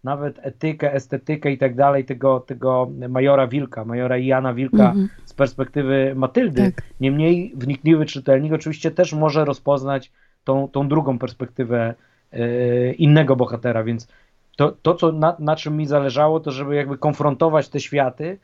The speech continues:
Speaker 1: e, i, i wie pani, jakby nie opowiadać się, po, po, je-, jakby przyjmuję tutaj to, to, tą perspektywę, że jako autor mam raczej je relacjonować,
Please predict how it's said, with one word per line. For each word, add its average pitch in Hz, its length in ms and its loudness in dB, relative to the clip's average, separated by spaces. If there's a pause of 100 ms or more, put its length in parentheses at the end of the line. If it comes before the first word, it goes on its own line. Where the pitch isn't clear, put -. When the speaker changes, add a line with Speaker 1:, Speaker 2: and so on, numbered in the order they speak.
(380)
Speaker 1:
e, 135 340 -4
i, 151 420 -6 (100)
i 143 60 -4 (360)
wie 139 120 2
pani, 127 340 2 (220)
jakby 131 320 0 (640)
nie 131 180 4
opowiadać 170 580 4
się, 156 340 0
po, 147 120 -4
po, 143 240 -6
je-, 143 300 -8 (180)
jakby 135 240 -6
przyjmuję 156 420 0
tutaj 147 400 0 (340)
to, 147 160 2
to, 147 220 0
tą 151 200 0
perspektywę, 151 540 0
że 143 160 2
jako 147 300 4
autor 147 300 0
mam 143 160 0
raczej 147 320 -2
je 151 120 0
relacjonować, 147 840 0